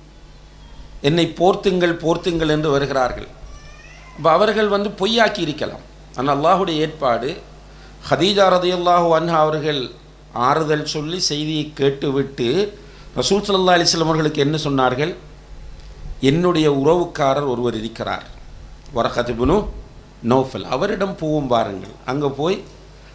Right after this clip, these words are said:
அவர் சொல்லுகிறார், "உங்களிடம் வந்தது மூசா அலைஹிஸ்ஸலாம் அவர்களிடம் வந்த ஜிப்ரீல் தான்"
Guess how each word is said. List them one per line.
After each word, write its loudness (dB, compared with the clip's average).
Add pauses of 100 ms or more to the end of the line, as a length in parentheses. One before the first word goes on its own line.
அவர் 2
சொல்லுகிறார், -2
"உங்களிடம் 0
வந்தது 0 (800)
மூசா 4
அலைஹிஸ்ஸலாம் 2
அவர்களிடம் -4
வந்த -6
ஜிப்ரீல் -6
தான்" -8